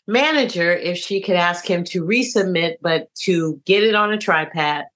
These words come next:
tripod and put it up so that, you know, he's looking and engaging in the car-, in the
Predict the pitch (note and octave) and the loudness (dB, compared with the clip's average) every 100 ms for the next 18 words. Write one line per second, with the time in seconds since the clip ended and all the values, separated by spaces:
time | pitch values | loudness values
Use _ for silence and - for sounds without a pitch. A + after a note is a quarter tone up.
0 | - G3 F#3 E3 D3 D3+ - D3+ D#3 F#3+ | -2 0 0 -2 0 0 -2 -6 -2 0
1 | D#3+ D#3+ - F#3+ F3+ - - - D#3 D3+ | 2 0 0 2 2 -2 -12 -4 -2 0
2 | D3+ C#3+ _ _ _ _ _ - F3 D#3+ | 0 -2 _ _ _ _ _ 0 2 4
3 | D3+ D3 - - F3 E3+ F3+ F3+ F3 E3+ | 2 -2 -6 0 2 4 2 2 2 2
4 | D#3 D#3 D#3+ D#3+ D#3 D3+ C#3+ C#3+ A#3+ A#3 | 2 2 2 2 -2 -2 -2 0 2 2
5 | - F3+ F3 D#3+ | 0 0 2 0